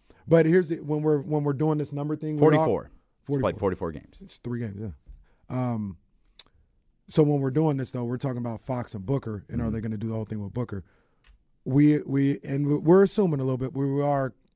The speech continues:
Speaker 1: counting Zion's spot, too, right now. So there may be two available spots.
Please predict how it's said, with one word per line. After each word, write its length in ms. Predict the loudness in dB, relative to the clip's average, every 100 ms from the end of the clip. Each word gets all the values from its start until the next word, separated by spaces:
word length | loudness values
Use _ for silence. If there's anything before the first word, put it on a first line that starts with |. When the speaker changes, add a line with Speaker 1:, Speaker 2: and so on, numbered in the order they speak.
| _
Speaker 1:
counting 400 | -2 -2 -2 -6
Zion's 440 | -6 -4 -6 -8 -12
spot, 280 | -14 -16 -12
too, 160 | -10
right 240 | -8 -10 -16
now. 200 | -20 -20 _ _ _
So 140 | -4 -2
there 100 | 0
may 140 | -2
be 100 | -4
two 480 | -8 0 2 2 -6 _ _ -20 -20
available 400 | -12 -12 -12 -16
spots. 520 | -18 -18 -20 _ _